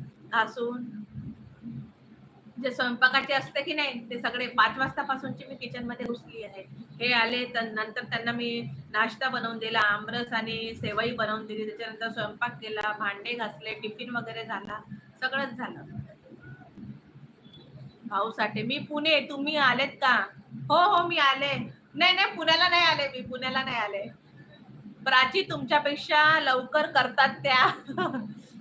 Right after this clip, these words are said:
हो, राज चारुल, मी नवीन आहे, स्वागत आहे तुमचं दादा होम मेकर शीतल या चॅनलवर. कुठून आहात तुम्ही?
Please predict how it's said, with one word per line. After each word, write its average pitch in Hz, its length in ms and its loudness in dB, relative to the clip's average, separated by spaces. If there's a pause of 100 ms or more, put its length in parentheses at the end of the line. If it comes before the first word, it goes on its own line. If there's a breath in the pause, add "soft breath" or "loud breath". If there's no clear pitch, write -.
(260)
हो, 294 800 8 (960)
राज 254 640 6 (1400)
चारुल, 254 440 4 (220)
मी 277 120 -2
नवीन 269 340 4
आहे, 262 420 4 (100)
स्वागत 254 360 4
आहे 311 180 4
तुमचं 277 400 -4
दादा 262 400 4
होम 277 260 -2
मेकर 269 280 0
शीतल 262 320 -6
या 254 120 0
चॅनलवर. 240 600 2 (440 loud breath)
कुठून 339 280 -2
आहात 330 180 4
तुम्ही? 294 520 -4